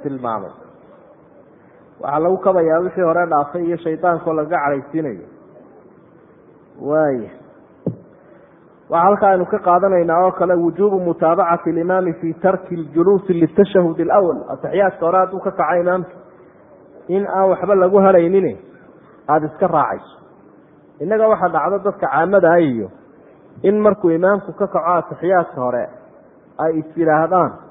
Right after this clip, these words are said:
"Dhagax laba shimbirood ku wada dilo, ka sii yara gaadsii." Intaa uu Faatixada yara akhriyaya, ka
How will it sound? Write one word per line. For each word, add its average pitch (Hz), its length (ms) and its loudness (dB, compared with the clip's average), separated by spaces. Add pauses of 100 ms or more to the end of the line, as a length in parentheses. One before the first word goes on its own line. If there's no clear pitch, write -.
(540)
"Dhagax 175 280 2
laba 175 200 0
shimbirood 165 440 -2 (100)
ku 185 80 -2
wada 180 180 2
dilo, 175 280 2 (720)
ka 226 80 2 (100)
sii 202 120 -6
yara 175 160 0
gaadsii." 131 500 -6 (1120)
Intaa 170 240 -2
uu 151 120 -2
Faatixada 160 420 -4
yara 170 180 -2
akhriyaya, 175 480 -8
ka 175 140 -14